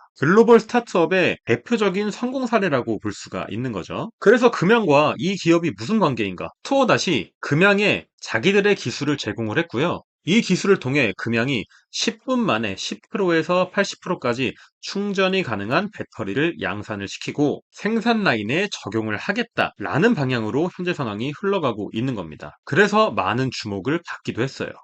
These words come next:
자, 그렇다면 중요한 게 뭐냐? 실제로 배터리 생산을 금양이 진행 중인가?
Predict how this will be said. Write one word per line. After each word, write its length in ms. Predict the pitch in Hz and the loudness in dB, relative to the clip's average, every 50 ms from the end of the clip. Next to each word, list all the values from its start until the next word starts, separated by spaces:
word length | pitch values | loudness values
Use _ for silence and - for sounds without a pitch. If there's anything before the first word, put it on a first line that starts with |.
| _ - | _ -8
자, 120 | - 175 | -6 -2
그렇다면 540 | - - 247 - - 226 214 214 202 160 117 | 2 2 4 4 6 4 6 6 4 2 2
중요한 400 | - - - 160 202 254 269 262 | 0 2 4 6 6 8 6 6
게 80 | 220 170 | 6 4
뭐냐? 320 | 117 110 117 135 120 90 - | 2 2 2 0 0 0 -2
실제로 760 | - - - 269 294 294 - - 294 285 277 269 277 277 - | -2 0 0 0 0 0 0 0 2 2 4 4 2 0 0
배터리 520 | - 127 135 - - - 233 226 226 233 | 0 -2 -2 -2 0 2 2 4 4 2
생산을 540 | 226 226 214 208 202 220 202 202 208 214 196 - | 0 0 -2 -2 0 0 0 0 0 -2 -2 -4
금양이 520 | - - 120 120 135 139 143 151 175 - | -4 -4 -2 0 0 0 0 0 -2 -2
진행 260 | - - 123 143 170 147 | -4 -2 0 0 0 0
중인가? 400 | 107 101 98 92 95 139 202 | -2 -4 -6 -2 0 0 -2